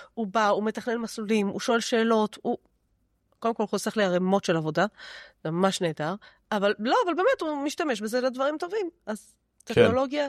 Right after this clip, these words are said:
Speaker 1: זה לא דבר רע, תשמחו על, תשמרו על שיח פתוח.
Speaker 2: אוקיי, טכנולוגיה זה לא דבר רע. תזכרו את זה.
Speaker 1: רואה,
Speaker 2: אז אני
Speaker 1: סיימתי
Speaker 2: רוצה
Speaker 1: ב-, בפחות טרגי.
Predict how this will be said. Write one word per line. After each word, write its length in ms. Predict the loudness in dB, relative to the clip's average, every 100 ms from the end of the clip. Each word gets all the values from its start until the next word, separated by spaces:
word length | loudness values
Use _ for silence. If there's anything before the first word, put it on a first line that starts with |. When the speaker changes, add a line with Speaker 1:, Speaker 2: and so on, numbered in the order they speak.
| -6
Speaker 1:
זה 140 | -6
לא 100 | -4
דבר 260 | -2 -2 -2
רע, 120 | -4 -6 _ _
תשמחו 380 | -6 -4 2 2
על, 60 | 2 -6 -8
תשמרו 360 | -6 0 4 4
על 60 |
שיח 200 | 2 -2
פתוח. 420 | -4 -8 -8 -10 _ _ _ _ _ _ _ _ _ _ _ _ 2
Speaker 2:
אוקיי, 380 | 2 4 2 2 -4
טכנולוגיה 440 | -8 -2 0 2 4
זה 80 |
לא 80 | 4
דבר 320 | 4 4 4
רע. 140 | 4 0 -2 -16 -20 -20 _ _ _
תזכרו 460 | -14 -10 -8 -6 -6
את 60 |
זה. 80 | -6 -14 _ _ _ -20 -20 -20 -20 _ _
Speaker 1:
רואה, 160 | 4 6
Speaker 2:
אז 60 |
אני 100 | 6
Speaker 1:
סיימתי 240 | 6 8 8
Speaker 2:
רוצה 420 | 8 8 6 2 2
Speaker 1:
ב-, 200 | 0 0
בפחות 240 | 0 -2
טרגי. 500 | 0 -2 -2 -2 -10